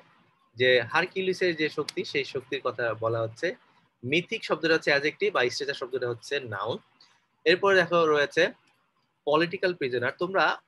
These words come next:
অনেক শব্দের মধ্যেই দেখতে পাচ্ছ অ্যাডজেক্টিভ প্লাস নাউন গুলো বসে যাচ্ছে। World's most celebrated political prisoner। আহ, and a leader of mythic stature। মিথিক মানে হচ্ছে পৌরাণিক,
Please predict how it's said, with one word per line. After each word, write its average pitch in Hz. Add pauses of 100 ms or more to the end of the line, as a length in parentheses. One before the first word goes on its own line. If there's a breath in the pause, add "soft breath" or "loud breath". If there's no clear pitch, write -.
অনেক 214
শব্দের 196
মধ্যেই 180 (500)
দেখতে 151
পাচ্ছ 165
অ্যাডজেক্টিভ 160
প্লাস 143
নাউন 131
গুলো 123
বসে 117
যাচ্ছে। 117 (920)
World's 147
most 160
celebrated 147 (100)
political 147
prisoner। 127 (960)
আহ, 139 (100)
and 170
a -
leader 196
of 196 (160)
mythic 185 (100)
stature। 127 (120)
মিথিক 165
মানে 156
হচ্ছে 156
পৌরাণিক, 151